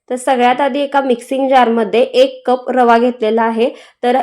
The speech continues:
येथे एक मोठी वाटी घेतलेला आहे, बरोबर त्याचं प्रमाण एक कप एवढं होतं. एक कप रवा घ्यायचा आहे, बारीक मोठा कोणताही चालतो. तर त्यानंतर यामध्ये मी पोह्याचा जो चमचा असतो,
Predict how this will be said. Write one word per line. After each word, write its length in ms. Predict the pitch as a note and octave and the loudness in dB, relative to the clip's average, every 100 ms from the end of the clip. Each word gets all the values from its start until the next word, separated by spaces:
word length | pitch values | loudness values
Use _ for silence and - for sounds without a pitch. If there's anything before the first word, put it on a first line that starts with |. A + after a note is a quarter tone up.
| - | 0
येथे 240 | B3 C4+ | 0 2
एक 320 | C#4 B3+ C4+ C#4 | 2 2 0 2
मोठी 360 | C#4 C4 - | -2 -2 -2
वाटी 280 | D4 C#4+ C#4 | 0 0 0
घेतलेला 400 | C4+ C4+ A#3+ B3 | -2 -2 0 2
आहे, 180 | B3+ B3+ | 2 0
बरोबर 440 | B3+ B3 A#3 B3 | 0 0 0 -2
त्याचं 300 | B3+ B3+ B3+ | -2 -2 -2
प्रमाण 380 | B3 B3 A3 A#3 - | -4 -4 -4 -6 -2
एक 260 | B3 B3 - - | -2 -2 -14 -4
कप 260 | C4+ C4 - | -2 -2 -2
एवढं 280 | B3+ A#3 B3 | 0 2 2
होतं. 360 | B3+ A#3 A#3 - - _ - | 0 -2 -6 -6 -14 _ -4
एक 320 | B3 D4 - | -2 0 -2
कप 140 | D4+ D4+ | -2 0
रवा 280 | B3+ A#3+ | 2 2
घ्यायचा 380 | B3 C#4 B3 B3+ | 2 0 -2 0
आहे, 220 | C4 B3+ | 2 2
बारीक 380 | C#4 A3+ A3 B3 B3 | 2 2 2 2 0
मोठा 340 | C4 B3+ B3+ | -4 -2 -6
कोणताही 580 | C4 C4+ A#3+ G#3+ A#3 C#4 | -2 0 0 -2 -2 -2
चालतो. 540 | D4 B3 A3+ A3+ A#3 - - _ - | 0 0 0 -2 -4 -6 -20 _ -4
तर 100 | A#3 | -2
त्यानंतर 560 | B3 B3 C4+ C#4 C4+ | 2 2 2 -2 -2
यामध्ये 600 | C#4+ B3+ A#3 B3 A#3 A3+ | 0 0 0 -2 0 0
मी 360 | A#3+ B3+ E4 - | 0 -2 -4 -4
पोह्याचा 460 | C4+ B3 A#3+ A#3 C#4+ | 2 2 4 2 2
जो 120 | C#4+ | 0
चमचा 460 | D4 D4+ B3 A3+ A#3+ | 0 0 -2 0 0
असतो, 460 | B3+ - A3+ A3+ | -2 -2 -4 -4